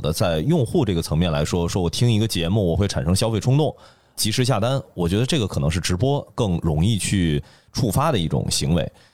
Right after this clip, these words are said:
那对于音频来说呢，因为建立起来的这种信任关系，或者是因为不同的垂直内容的这种强需求，那它实际上更容易去引导用户本身的行为。但是在现在，其实你能够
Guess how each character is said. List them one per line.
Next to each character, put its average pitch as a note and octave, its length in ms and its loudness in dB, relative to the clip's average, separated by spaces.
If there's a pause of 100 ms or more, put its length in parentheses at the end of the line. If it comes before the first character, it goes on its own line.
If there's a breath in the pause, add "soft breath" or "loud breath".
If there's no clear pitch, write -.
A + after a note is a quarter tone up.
(100)
那 D3 80 -4
对 D3 160 2
于 D#3+ 140 2
音 A#3 220 2
频 F#2+ 180 0
来 D#2 160 0
说 E2+ 180 0
呢， D#2 220 2
因 G3+ 180 2
为 C#3+ 140 2
建 D3+ 180 0
立 A2 80 2
起 - 160 -2
来 C#2 120 -2
的 F2+ 80 -2
这 G#2 120 0
种 C#2 380 -2
信 - 160 0
任 A2 100 2
关 D3 180 2
系， - 260 -4
或 C#3+ 160 0
者 C3 100 2
是 G2 160 0
因 C3 160 2
为 A2 180 2
不 C3 160 0
同 F2 220 2
的 G#2+ 80 2
垂 G2+ 160 2
直 B2+ 140 2
内 F#3 180 2
容 D#2 220 0
的 E2+ 100 2
这 F2+ 180 -2
种 C2 240 -2 (240 loud breath)
强 G2+ 240 -2
需 F3+ 160 0
求， F2 260 -2 (380 loud breath)
那 A#2 300 -2 (240 soft breath)
它 F3+ 220 -2
实 C#3+ 180 -2
际 C#3 80 2
上 C#3 160 4
更 E3 180 2
容 F2+ 220 2
易 C#3 80 2
去 A#2+ 160 0
引 F2+ 220 2
导 E2+ 160 0
用 A#2+ 180 2
户 A#2+ 240 0
本 - 160 -4
身 C3+ 160 2
的 A2 80 2
行 D#2 240 0
为。 A#2+ 180 0 (360 soft breath)
但 F3 100 2
是 F#3 40 2
在 F3+ 140 0
现 F#3+ 160 0
在， F3+ 120 2
其 C3+ 140 0
实 C#3+ 100 2
你 A#2+ 140 4
能 D#2+ 160 2
够 B2+ 260 0